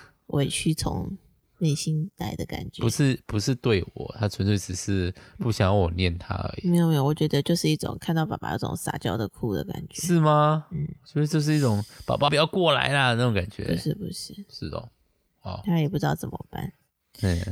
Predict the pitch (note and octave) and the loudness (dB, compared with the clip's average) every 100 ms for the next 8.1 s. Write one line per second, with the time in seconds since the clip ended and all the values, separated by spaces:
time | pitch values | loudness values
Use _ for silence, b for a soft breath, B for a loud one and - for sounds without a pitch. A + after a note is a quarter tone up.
0 | G2 E3 D#3 E3+ E3+ D#3+ D3+ D3 - B2+ | -2 -2 0 0 0 0 0 -2 -2 -2
1 | D3 C3+ C3+ C3+ - - - - - _ | 0 -2 0 -2 -4 -10 -10 -12 -16 _
2 | _ - - _ E3 D#3+ - D#3 D3+ D#3+ | _ -20 -20 _ 2 2 2 0 0 0
3 | - B2+ - C3+ - A2 - - F3 F3 | 0 0 -2 -4 -4 -4 -6 -6 -4 -4
4 | - - - - - - - - - - | -6 -12 -10 -12 -10 -14 -16 -18 -18 -8
5 | G2 F#2 A#2 B2+ - _ _ E3 F3 D#3+ | -4 -2 -2 -2 -6 _ _ -4 -2 -2
6 | B2 D3+ - - - - - - - G3 | -4 -4 -6 -8 -10 -12 -16 -16 -16 -16
7 | G#3+ _ A2 G2 F2+ F2+ G2+ F#2+ F2+ E2+ | -20 _ -10 -6 -2 2 4 4 4 0
8 | F2 | -4